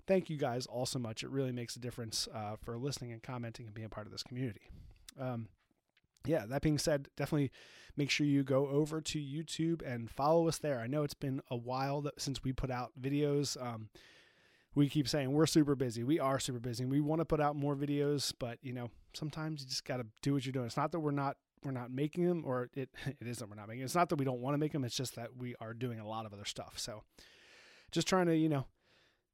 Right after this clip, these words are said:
get things together. Devin, you know, has got his baby girl,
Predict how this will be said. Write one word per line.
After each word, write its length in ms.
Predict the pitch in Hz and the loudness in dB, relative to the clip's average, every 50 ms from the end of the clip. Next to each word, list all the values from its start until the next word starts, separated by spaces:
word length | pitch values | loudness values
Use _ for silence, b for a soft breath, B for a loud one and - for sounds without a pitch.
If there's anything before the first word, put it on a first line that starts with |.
| b _ - | b _ 0
get 140 | 185 170 - | 0 2 4
things 200 | 180 175 165 151 | 4 4 4 4
together. 460 | 160 147 160 165 165 170 170 151 131 B B - | 4 6 8 8 10 10 8 6 4 B B -2
Devin, 340 | - 143 139 139 143 143 151 | 0 2 2 2 2 2 2
you 120 | 151 143 | 2 2
know, 60 | 139 135 | 2 0
has 120 | 131 127 | 0 -2
got 260 | - - 139 120 123 | -2 -2 -2 -2 -2
his 200 | 127 123 113 - | -2 -2 -4 -4
baby 320 | - - 147 143 143 139 139 | -4 -2 0 0 0 -2 -2
girl, 480 | 127 - 185 185 185 185 180 180 170 | 0 4 6 8 8 10 10 10 8